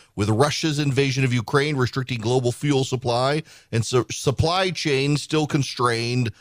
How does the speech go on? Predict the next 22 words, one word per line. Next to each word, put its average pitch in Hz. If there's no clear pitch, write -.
by 107
the 107
covid 139
nineteen 131
pandemic. 131
Among 151
his 175
own 220
party, 165
Biden's 139
approval 127
rating 98
remains 127
at -
forty, 160
uh, -
seventy-three 151
percent. -
In 101
August, 156
it 131
was 113